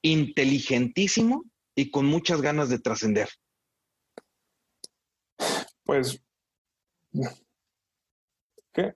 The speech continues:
Speaker 2: Empecé, fue, fue una, <laughs> una situación, mm, s-,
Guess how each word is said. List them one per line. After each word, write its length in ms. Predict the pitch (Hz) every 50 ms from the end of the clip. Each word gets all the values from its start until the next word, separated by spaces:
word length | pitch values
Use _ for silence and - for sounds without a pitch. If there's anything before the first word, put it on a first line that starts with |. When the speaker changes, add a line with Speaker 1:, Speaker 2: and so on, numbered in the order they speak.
| _ _ -
Speaker 2:
Empecé, 720 | 180 170 151 185 165 156 - 208 208 226 240 247 254 - _ - - - - - - - _ _ _ _ _ _ _ _ _ _ _ _ _ _ _ _ _ - - 185 151 -
fue, 1120 | - 165 175 185 196 196 202 202 208 208 202 202 202 202 196 180 170 151 135 127 123 123 - _ _ _ _ _ _ _ _ _ _ _ _ _ _ _ _ - - _ _ _ _ _
fue 220 | - - 147 143 151
una, 520 | 156 160 165 160 156 151 147 135 123 120
<laughs> 480 | 120 - - - - 151 127 127 - -
una 120 | 135 135
situación, 680 | - - - - 120 123 127 127 131 131 123 127 127 - _ _ _ _ _ _ _ _ _ _ _ _ _ _ _ _ _ _ _ _ _ -
mm, 1000 | - 147 127 123 120 123 123 123 123 123 123 123 123 127 127 131 - 202 202 196 - - _ _ _ _ _ _ _ _ _ _ _ _ _ _ _ _ _ _ _ _ _ _ _ _ _ _ _ _ _ _ _ _ _ _ _ _ _ -
s-, 260 | - - - - -